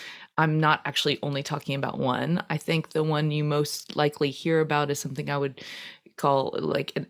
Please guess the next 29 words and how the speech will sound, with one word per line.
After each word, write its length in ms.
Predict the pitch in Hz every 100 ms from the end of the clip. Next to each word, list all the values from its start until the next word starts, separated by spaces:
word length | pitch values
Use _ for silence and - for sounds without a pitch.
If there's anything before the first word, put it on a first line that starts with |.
| -
executed 560 | - 170 - 165 151
boundary. 640 | 143 135 131 135 139 131 135
It's 200 | 160 156
a 80 | 208
boundary 380 | 170 180 180 180
that 120 | 147
has 200 | 139 135
action 360 | 123 123 - 120
in 100 | 78
it. 200 | 76 -
So 140 | - 208
that's 240 | 254 277
basically 460 | - 214 196 185 170
a 40 |
boundary 360 | 160 147 147 151
where 100 | 147
you 160 | 147
say, 480 | 147 143 143 143 139 135 _ - - -
"Here's 300 | - 247 262
what's 180 | 277 277
okay 280 | 254 185 135
with 200 | 147 -
me. 360 | - 202 208 _
Here's 320 | - 180 170 180
what's 240 | 220 -
not 220 | 160 143
okay 320 | 135 127 -
with 220 | 151 - -
me. 340 | - 214 -